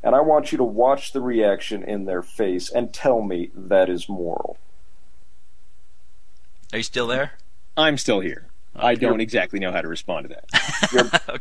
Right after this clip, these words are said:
Speaker 1: you're kicking these guys in the balls and telling them that they are not moral and they do not deserve the basic human right to marry whoever they fucking want. I want you to
Speaker 2: I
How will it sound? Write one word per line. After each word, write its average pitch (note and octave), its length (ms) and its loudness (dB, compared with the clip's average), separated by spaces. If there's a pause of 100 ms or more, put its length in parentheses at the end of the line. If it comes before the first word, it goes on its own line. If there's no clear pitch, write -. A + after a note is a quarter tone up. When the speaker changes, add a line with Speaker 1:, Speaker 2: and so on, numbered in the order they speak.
Speaker 1:
you're C3 200 4
kicking F#3 440 2
these D3+ 220 6
guys B2 400 6
in A#2+ 100 -2
the A2 60 0
balls G2+ 600 4
and G#2 120 -8
telling C3+ 400 -2
them A2+ 280 2
that G#2 240 -4
they D3 180 4
are D3+ 140 6
not B2+ 360 6
moral G2+ 480 2
and A#2 240 -2
they D3+ 200 4
do F3+ 360 2
not E3 320 6
deserve A#2+ 680 2 (400)
the A#2+ 140 -2
basic F3+ 640 0
human F#3 600 -2
right F2+ 440 2 (420)
to D3 100 0
marry E3 500 4
whoever D#3 540 2
they A2 200 -2
fucking F3 720 -2
want. F2+ 440 -2 (680)
I D3 80 4
want F3+ 320 2
you F3+ 60 -4
to D#3 60 4
Speaker 2:
I C3 120 2